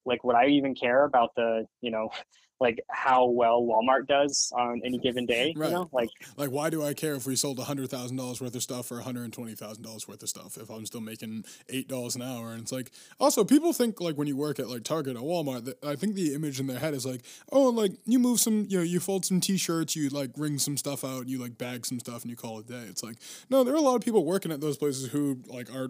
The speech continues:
Speaker 2: unloading and unloading trucks and, like, stockroom works and using, like, heavy machinery and all this stuff for, like, twelve bucks an hour and working, like, thirty-one hours,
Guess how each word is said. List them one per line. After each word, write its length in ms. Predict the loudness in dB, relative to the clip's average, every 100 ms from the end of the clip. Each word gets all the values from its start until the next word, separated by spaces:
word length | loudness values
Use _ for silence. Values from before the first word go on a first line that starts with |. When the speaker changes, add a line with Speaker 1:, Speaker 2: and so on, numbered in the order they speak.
| -4
Speaker 2:
unloading 440 | -2 -2 -2 -2
and 220 | -2 -4 -6
unloading 460 | -6 -2 0 0 -2
trucks 360 | -2 -4 -4 -4
and, 80 |
like, 160 | -6 -6
stockroom 500 | -4 -4 -4 -6 -6
works 300 | -4 -6 -6
and 220 | -8 -10 -14 -6
using, 240 | -2 0
like, 160 | 0 -2
heavy 240 | 0 0
machinery 480 | 0 0 -2 -2 -2
and 100 | -2
all 120 | -4
this 100 | -4
stuff 240 | -2 -2 -2
for, 100 | -6
like, 200 | -8 -12 -10
twelve 320 | 0 0 2
bucks 220 | 0 -2
an 80 | -2
hour 360 | -2 -2 -6 -10 -14 -6
and 160 | 0
working, 80 | 0 0 -2
like, 180 | -4 -8
thirty-one 480 | -4 -2 0 2 0
hours, 480 | -2 -2 -2 -2